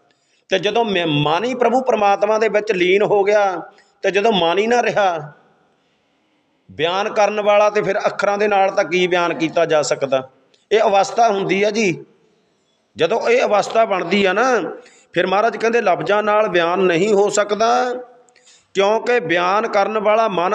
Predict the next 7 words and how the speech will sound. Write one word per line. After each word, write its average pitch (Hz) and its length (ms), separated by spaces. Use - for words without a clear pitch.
ਆਪ 185 340
ਹੀ 208 200
ਆਪਣਾ 202 420
ਆਪ 180 260
ਮਿਟਾ 165 380
ਚੁੱਕਦਾ 165 360
ਹੈ 147 420